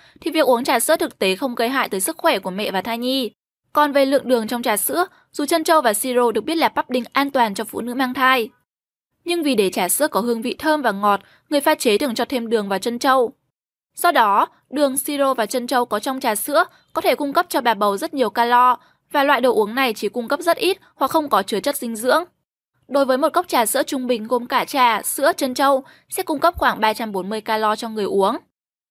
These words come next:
Vì vậy, mẹ bầu không nên uống quá nhiều để đảm bảo kiểm soát lượng calo nạp vào trong cơ thể và kiểm soát cân nặng của bản thân. Tóm lại, việc bà bầu uống từ một đến hai ly trà sữa thực chất không gây ảnh hưởng quá nhiều tới sức khỏe của cả mẹ và bé.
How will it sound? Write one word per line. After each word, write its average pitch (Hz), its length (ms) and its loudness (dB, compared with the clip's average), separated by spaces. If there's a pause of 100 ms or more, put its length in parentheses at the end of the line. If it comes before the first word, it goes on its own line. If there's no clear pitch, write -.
(120)
Vì 320 140 2
vậy, 302 180 4
mẹ 285 120 -2
bầu 254 180 2
không 262 160 -6
nên 254 140 -2
uống 202 180 -2
quá 208 180 -2
nhiều 262 340 0 (200)
để - 80 -4
đảm 262 180 0
bảo 262 160 2
kiểm 214 200 -4
soát 285 180 0
lượng 311 240 0
calo 220 300 2
nạp 220 200 -2
vào 220 120 0
trong 240 220 -8
cơ 240 120 -2
thể 220 320 0 (280)
và 302 80 0
kiểm 269 240 -2
soát - 220 2
cân 240 160 -2
nặng 247 160 -2
của - 100 -8
bản 180 200 0
thân. 254 300 0 (580)
Tóm 269 180 2
lại, 339 260 4
việc 240 120 2
bà 220 120 2
bầu 202 160 2
uống 190 200 0
từ 262 100 -4
một 226 240 0
đến 196 140 0
hai 254 180 0
ly 233 140 0
trà 208 180 -2
sữa 285 280 2 (260)
thực 285 100 0
chất 339 200 2
không 269 160 0
gây 247 120 2
ảnh 233 160 0
hưởng 240 180 -2
quá 220 180 0
nhiều 277 200 0
tới 196 140 -2
sức 320 180 -4
khỏe 285 220 2
của 180 140 -4
cả 180 160 -2
mẹ 190 240 -6
và 185 100 -2
bé. 180 340 0